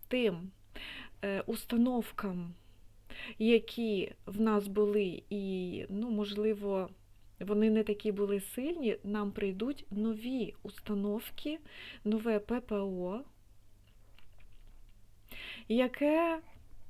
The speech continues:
допоможе вийти за межі тої скутості, в якій себе відчував паж. Тобто за межі тої, е, скажімо так, за межі роботи, за рамки роботи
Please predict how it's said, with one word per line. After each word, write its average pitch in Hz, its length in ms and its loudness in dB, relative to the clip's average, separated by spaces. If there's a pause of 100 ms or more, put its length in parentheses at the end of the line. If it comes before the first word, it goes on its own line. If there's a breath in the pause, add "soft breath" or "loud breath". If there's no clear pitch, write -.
(220)
допоможе 277 1080 2 (320)
вийти 233 640 0 (580)
за 233 440 0
межі 220 880 4 (1200 soft breath)
тої 233 300 6
скутості, 240 1040 4 (420 loud breath)
в 214 80 2
якій 240 760 4
себе 233 400 4
відчував 233 840 0 (380)
паж. 220 540 -2 (340)
Тобто 220 320 0
за 226 160 0
межі 233 320 0
тої, 202 480 4 (540 loud breath)
е, 190 240 0
скажімо 196 360 0
так, 190 220 -4
за 202 140 4
межі 233 400 4
роботи, 214 760 4
за 214 200 6
рамки 214 400 4
роботи 196 520 4